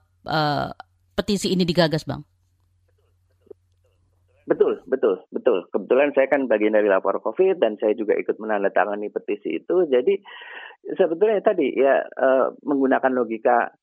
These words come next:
Speaker 2: virusnya makin banyak, bertransmisi di mana-mana, maka yang kemudian harus dilakukan adalah mencegah pergerakan orang. Ya, mengurangi pergerakan orang. Sebetulnya, eh, apa, ya tadi,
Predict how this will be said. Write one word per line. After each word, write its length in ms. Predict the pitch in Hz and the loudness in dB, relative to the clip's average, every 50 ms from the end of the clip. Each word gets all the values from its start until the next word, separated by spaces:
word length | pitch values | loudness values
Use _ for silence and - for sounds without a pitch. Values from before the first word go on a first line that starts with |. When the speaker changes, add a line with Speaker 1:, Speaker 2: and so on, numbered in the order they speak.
| _ _ - - | _ _ -4 0
Speaker 2:
virusnya 480 | 139 131 120 117 113 - - 120 113 | 0 2 2 0 -2 -4 -6 -8 -6
makin 480 | 110 107 107 98 - 113 107 104 104 95 | -6 -6 -6 -6 -6 -6 -6 -6 -6 -6
banyak, 480 | - - - 104 123 151 190 214 220 | -8 -6 -6 -4 0 0 0 0 0
bertransmisi 640 | - - - - - 98 107 104 - 117 104 - - | -2 -4 -2 0 0 0 0 -2 -6 -14 -4 0 2
di 80 | 104 104 | 2 2
mana-mana, 720 | 101 95 95 95 95 95 90 82 87 - 120 151 170 190 | 0 -2 -6 -6 -6 -6 -6 -8 -6 -2 0 2 2 2
maka 480 | 190 160 123 104 92 - _ - 175 190 | 2 2 2 2 2 2 _ 2 2 4
yang 240 | 202 196 185 160 139 | 4 2 0 -2 -4
kemudian 480 | - 131 123 123 120 110 113 113 110 | -4 -2 -2 -2 -2 -2 -2 -2 -2
harus 80 | 98 - | -4 -2
dilakukan 320 | 113 113 110 143 180 202 | -2 -2 0 0 0 -2
adalah 80 | 196 160 | -2 -2
mencegah 600 | 151 156 151 143 139 - - 208 202 190 214 196 - | -4 -4 -4 -6 -4 -4 -4 -2 0 0 0 0 0
pergerakan 560 | - 143 120 120 110 107 104 - - 113 - - | -2 -4 -2 -2 -2 -2 -2 -2 -6 -8 -8 -6
orang. 320 | - 110 104 - - - - _ _ _ _ _ _ _ _ _ _ _ _ _ _ _ - | -8 -8 -6 -8 -10 -10 -14 _ _ _ _ _ _ _ _ _ _ _ _ _ _ _ -4
Ya, 80 | 120 | -2
mengurangi 480 | 131 135 135 135 147 165 196 214 220 220 | -2 0 2 2 4 4 4 4 2 0
pergerakan 560 | 202 - 139 123 123 117 117 110 117 120 120 | 0 -2 -2 0 2 2 2 2 0 -2 -4
orang. 240 | 60 80 95 87 - - _ _ _ - - _ _ _ _ _ _ _ | -4 -4 -4 -4 -6 -8 _ _ _ -20 -20 _ _ _ _ _ _ _
Sebetulnya, 560 | - 185 175 170 185 226 233 233 220 202 - - - - - - - - - | -2 -2 0 2 2 2 2 2 2 0 -2 -6 -10 -12 -14 -14 -12 -10 -6
eh, 300 | - - 71 71 71 73 - - | -2 0 2 2 2 0 0 0
apa, 480 | - - - - - 208 - - - - | 0 0 2 2 2 2 2 2 2 2
ya 160 | 165 175 175 | 2 2 4
tadi, 320 | - 220 - 175 151 - | 2 2 0 0 -4 -6